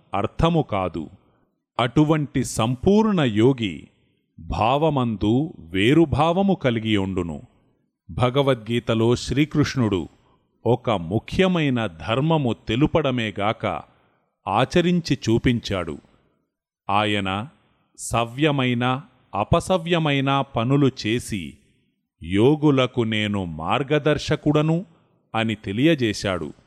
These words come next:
"పనులు చేస్తున్న నాకు ఏ కర్మలు అంటవు,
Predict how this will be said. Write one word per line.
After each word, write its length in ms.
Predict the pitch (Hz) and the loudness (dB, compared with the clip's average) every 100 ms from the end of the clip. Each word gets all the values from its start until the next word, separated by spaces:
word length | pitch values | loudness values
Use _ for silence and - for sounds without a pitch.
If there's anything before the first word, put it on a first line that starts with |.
| _ _ _ _ _ _ _ _ | _ _ _ _ _ _ _ _
"పనులు 380 | 117 127 143 139 120 | -4 -2 0 2 0
చేస్తున్న 640 | - 131 - - 139 131 110 92 | 0 -4 -2 0 0 0 -2 -2
నాకు 400 | 95 131 - 110 73 - _ _ | 0 0 0 -4 -4 -10 _ _
ఏ 220 | 87 95 117 | -8 -2 -2
కర్మలు 560 | 139 147 151 165 170 185 - - | 0 -2 2 2 4 2 0 -6
అంటవు, 500 | 104 117 135 101 | -4 0 0 0